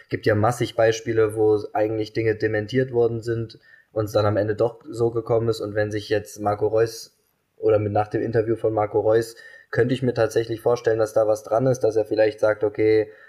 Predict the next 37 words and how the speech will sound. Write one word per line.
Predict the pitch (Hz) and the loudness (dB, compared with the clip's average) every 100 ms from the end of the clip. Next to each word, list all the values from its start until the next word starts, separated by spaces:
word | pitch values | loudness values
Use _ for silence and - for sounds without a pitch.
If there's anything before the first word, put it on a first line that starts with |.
| - _ _ _ | -20 _ _ _
die | 113 | -2
Meisterschaft | 107 113 113 107 113 - | 0 2 2 2 0 0
mit | 110 | 0
Dortmund | 113 113 113 110 | 2 2 0 0
wird | 113 | 2
er, | 110 110 - | 2 0 -2
da | 113 | -2
glaubt | 107 113 - | 2 0 2
er | 117 | -2
vielleicht | 113 110 - | 2 0 2
selber | 113 120 117 | 2 2 0
nicht | 110 113 | -2 0
mehr | 110 | 0
unbedingt | 110 113 113 110 104 | 0 -2 -2 -4 0
dran | 107 110 107 | 0 0 -2
und | 104 | -4
dann | 104 104 | -2 0
sagt | 104 107 | -2 0
er, | 104 | -2
dann | 104 | -2
kann | 110 | -2
er | 107 | -2
sich | 104 107 | -2 -4
jetzt | 104 | -2
auch | 101 | -4
zum | - 113 | -4 -4
Karriereende | 107 107 107 101 107 | 0 2 2 0 -2
nochmal | 104 104 | -2 -2
die | 107 | -4
Taschen | 107 107 110 | -4 -6 -4
voll | - 113 | -2 0
machen | 110 101 107 | 0 -4 -4
oder | 101 110 | -2 -2
so. | 107 107 104 - - - _ _ | 0 0 0 -6 -20 -20 _ _
Ähm, | 104 107 104 104 104 101 104 _ _ _ _ _ _ _ | -2 0 0 0 0 -2 -8 _ _ _ _ _ _ _
ja, | - 101 104 98 - | -2 2 2 -2 -8
aus, | - 104 104 - | 0 0 -2 -8